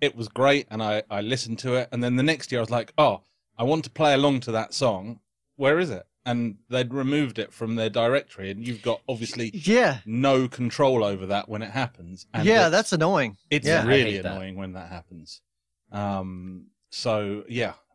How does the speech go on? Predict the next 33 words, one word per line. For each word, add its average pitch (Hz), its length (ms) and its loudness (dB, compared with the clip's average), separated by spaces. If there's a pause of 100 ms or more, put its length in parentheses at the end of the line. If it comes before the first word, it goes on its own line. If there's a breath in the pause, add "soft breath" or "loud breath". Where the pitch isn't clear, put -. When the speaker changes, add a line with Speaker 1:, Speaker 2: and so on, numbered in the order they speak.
Speaker 1:
Um, 98 480 -6 (240)
I, 110 260 -4
I 110 80 -2
have 104 240 -4
both 117 220 -2
services 101 480 -6
just - 360 -6
to 101 60 -14
be 113 260 -8 (120)
<laughs> - 100 -20
on 165 160 -2
the 139 80 -4
safe 131 320 -2
side. - 500 -8
Speaker 3:
Is 123 200 -6
Speaker 1:
now, 120 40 -4
Speaker 3:
that, 135 180 2
Speaker 1:
right? 110 100 -8
Speaker 3:
that's 143 260 2
why? 123 240 4
I 120 120 2
was 117 120 2
gonna 123 160 -2
ask 117 240 -4
you 104 100 -4
why 95 140 2
you 95 120 -4
had 90 220 -6
both. 87 320 -6
That's 87 200 -10
the 95 100 -8
reason. 120 160 -2
Speaker 1:
Yeah. 107 220 -2